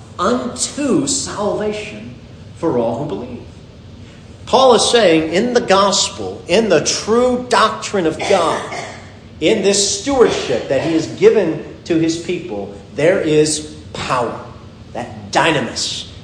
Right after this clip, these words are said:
that sovereign might of God by which he does what only God can do. He saves. He gives life. He gives the new birth. He sanctifies and he satisfies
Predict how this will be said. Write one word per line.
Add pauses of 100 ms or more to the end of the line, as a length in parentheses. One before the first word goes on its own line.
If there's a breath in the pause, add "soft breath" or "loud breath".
that
sovereign
might
of
God
by
which
he
does (200)
what
only
God
can
do. (800)
He
saves. (240)
He
gives
life.
He
gives
the
new
birth.
He
sanctifies
and
he
satisfies